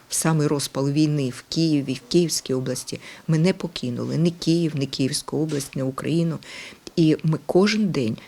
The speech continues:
намагаємося допомагати всіма можливими силами. Ми домовилися,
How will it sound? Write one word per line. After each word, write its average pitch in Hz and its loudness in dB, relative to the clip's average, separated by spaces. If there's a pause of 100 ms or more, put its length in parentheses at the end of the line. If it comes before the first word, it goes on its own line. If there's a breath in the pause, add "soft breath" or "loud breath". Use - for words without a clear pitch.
намагаємося 147 0
допомагати 139 -6
всіма 151 -2
можливими 135 -4
силами. 117 -6 (340 loud breath)
Ми 190 10
домовилися, 156 4